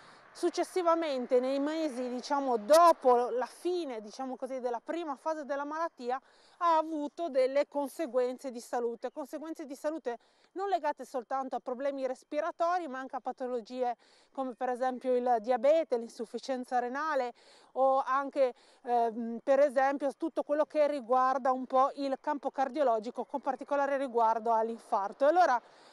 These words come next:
a tal proposito, per capire meglio come è andato lo studio fino qui e soprattutto che cosa sta pensando di fare l'ospedale di Udine, ossia una, diciamo così, un ambulatorio post-covid per seguire in maniera corretta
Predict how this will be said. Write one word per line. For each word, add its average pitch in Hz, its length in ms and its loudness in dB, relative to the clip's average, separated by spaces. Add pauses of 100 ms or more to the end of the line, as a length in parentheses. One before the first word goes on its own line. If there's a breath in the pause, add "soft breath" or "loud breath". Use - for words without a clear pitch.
(100)
a 277 160 -2
tal 370 200 2
proposito, 269 640 2
per 269 260 -4
capire 349 500 -2
meglio 247 640 -2 (460 soft breath)
come 370 320 2
è - 20 -4
andato 277 380 0
lo 247 80 2
studio 254 480 -2
fino 285 420 -6
qui 392 220 -2
e - 120 -10
soprattutto - 840 0
che - 240 -6
cosa 381 240 2
sta - 160 -4
pensando 320 400 -6
di 247 100 -8
fare 320 320 0
l'ospedale 262 540 -2
di 240 100 -6
Udine, 254 400 -4 (440 loud breath)
ossia 294 520 0 (100)
una, 294 380 -2 (200)
diciamo 277 300 -6
così, 285 180 -4
un 285 80 -2
ambulatorio 285 880 2
post-covid 262 840 2
per 247 140 -8
seguire 277 500 -2
in 262 80 -2
maniera 262 420 -4
corretta 254 800 -2